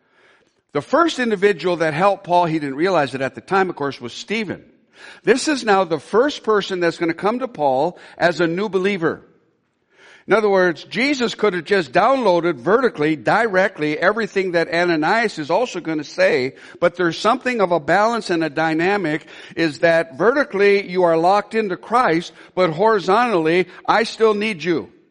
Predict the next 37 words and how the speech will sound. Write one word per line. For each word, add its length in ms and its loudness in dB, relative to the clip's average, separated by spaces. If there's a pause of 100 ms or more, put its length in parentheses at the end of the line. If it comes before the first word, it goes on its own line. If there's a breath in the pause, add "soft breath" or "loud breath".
(500 soft breath)
I 140 2
still 260 0
need 260 0
John 280 2
Nakamas. 680 -2
I 140 2
still 280 0
need 240 -2
the 100 -4
Christ 560 0
in 280 -2
you 440 -2 (260 loud breath)
to 160 2
help 400 0
me. 480 0 (320 loud breath)
Now, 140 2
if 260 0
you 140 2
ever 260 2
get 240 2
away 320 0
from 240 -2
that 160 2
out 180 0
of 120 -8
balance, 600 -2 (340 loud breath)
then 200 2
you 140 -4
end 280 0
up 180 2
with, 260 -4 (160)
with 220 -4
a 100 2
kind 280 0
of 160 -4 (240)
arrogant, 600 2
prideful, 880 -2